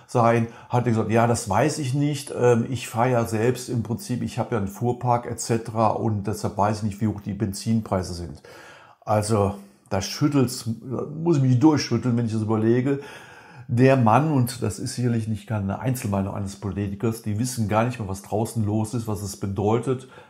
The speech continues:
für Geld richtig zu arbeiten, wenn im Prinzip die Wirtschaft schlechter läuft, läuft, dass man weniger Geld bekommt, dass man sich we-, weniger Geld als Unternehmer rausnimmt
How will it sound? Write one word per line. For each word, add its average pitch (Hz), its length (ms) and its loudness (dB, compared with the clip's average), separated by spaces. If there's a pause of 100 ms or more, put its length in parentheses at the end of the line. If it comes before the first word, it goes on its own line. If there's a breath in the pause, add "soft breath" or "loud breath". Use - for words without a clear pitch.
(140 loud breath)
für 117 140 0
Geld 113 380 4
richtig 107 340 -6
zu - 180 -8
arbeiten, 139 680 0 (340 loud breath)
wenn 107 460 0 (160)
im 120 160 -2
Prinzip 107 360 -4
die 110 140 0
Wirtschaft 101 340 -6
schlechter 117 320 0
läuft, 110 280 0 (220)
läuft, 110 300 0
dass 98 140 -8
man 95 140 -4
weniger 147 320 0
Geld 143 240 0
bekommt, 131 440 -2
dass 123 160 -10
man 98 120 -6
sich 98 260 -4
we-, 107 280 -6
weniger 110 360 0
Geld 104 260 -4
als 98 160 -8
Unternehmer 101 460 -4
rausnimmt 135 600 -4